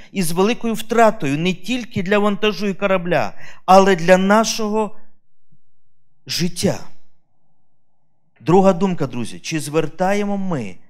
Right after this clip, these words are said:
увагу на попередження в нашому житті? Чи звертаємо ми увагу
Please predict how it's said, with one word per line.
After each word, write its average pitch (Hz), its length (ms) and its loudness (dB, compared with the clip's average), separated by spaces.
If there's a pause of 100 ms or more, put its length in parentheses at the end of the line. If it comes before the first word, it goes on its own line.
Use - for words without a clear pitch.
(180)
увагу 147 500 -2
на 135 140 -4
попередження 127 840 -10
в 101 60 -14
нашому 110 380 -14
житті? 101 440 -20 (1700)
Чи 196 180 0
звертаємо 196 720 2
ми 214 180 0
увагу 160 800 -2